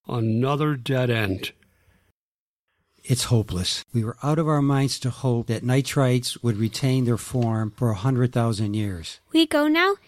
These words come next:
Speaker 3: if nothing here?
Speaker 2: Wait, just a moment. There's something in this case.
Speaker 1: Well, you can break it with your lever.
Speaker 2: Stand back a little. A box of matches.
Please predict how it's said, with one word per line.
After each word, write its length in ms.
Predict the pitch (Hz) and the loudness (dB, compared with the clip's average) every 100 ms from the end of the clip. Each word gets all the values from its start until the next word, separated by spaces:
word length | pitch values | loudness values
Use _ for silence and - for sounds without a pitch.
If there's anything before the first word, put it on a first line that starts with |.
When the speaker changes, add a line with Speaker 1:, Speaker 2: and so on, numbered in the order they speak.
| _ - | _ -6
Speaker 3:
if 200 | 269 - | -6 0
nothing 380 | 262 269 269 262 | 0 2 0 0
here? 320 | 285 302 359 _ _ _ _ _ _ _ _ _ _ _ - | 2 2 0 _ _ _ _ _ _ _ _ _ _ _ -4
Speaker 2:
Wait, 260 | 120 87 _ _ - | -4 -4 _ _ -6
just 280 | 151 - 131 | -4 0 2
a 40 | |
moment. 360 | 120 104 82 - _ _ _ | 2 0 -4 -12 _ _ _
There's 220 | 110 95 | -6 -4
something 720 | - - - 196 - 185 185 156 | -2 -2 0 0 2 2 2 4
in 220 | 143 139 | 4 6
this 240 | 131 - | 4 2
case. 760 | - - 131 113 78 - - 104 | -4 -4 0 0 0 -4 -2 0
Speaker 1:
Well, 380 | 120 127 131 - _ - | 2 2 -2 -6 _ -12
you 280 | 131 143 202 | -4 0 0
can 300 | - 175 123 | 2 2 2
break 400 | 120 165 220 143 | 2 2 0 -4
it 100 | 110 | -2
with 220 | 120 113 | 0 0
your 160 | 113 | -2
lever. 440 | 110 143 139 127 170 _ _ | 0 2 2 0 -2 _ _
Speaker 2:
Stand 500 | - - - 127 135 | -8 -4 0 2 2
back 240 | 131 113 101 | 2 0 -2
a 40 | |
little. 340 | 92 90 95 - _ - - - - - - - - - - _ _ _ - | -6 -6 -8 -12 _ -10 -10 -10 -10 -12 -14 -16 -16 -18 -20 _ _ _ -8
A 80 | 107 | -2
box 380 | 143 139 - 131 | 2 2 2 0
of 100 | 107 | 2
matches. 720 | 127 131 120 87 71 - | 4 4 2 -4 -6 -10